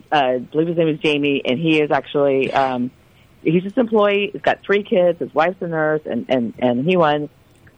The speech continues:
um, this employee of the year. But so the fish and chip restaurant of the year, I should probably get to this,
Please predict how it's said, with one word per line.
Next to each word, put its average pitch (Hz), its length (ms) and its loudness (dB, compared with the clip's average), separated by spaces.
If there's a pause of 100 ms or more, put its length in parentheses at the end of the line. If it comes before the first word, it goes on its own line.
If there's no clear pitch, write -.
(100)
um, 131 520 -2
this 139 240 0
employee 147 260 2
of 139 60 0
the 143 80 0
year. 127 340 0 (400)
But 160 240 0
so 202 80 2
the 175 120 0
fish 233 240 -6
and 339 100 -6
chip 254 260 -2
restaurant 185 380 -2
of 143 60 -2
the 127 80 0
year, 123 120 2
I 127 40 -2
should - 160 -10
probably 147 200 2
get - 240 -18
to 135 80 -2
this, 127 180 2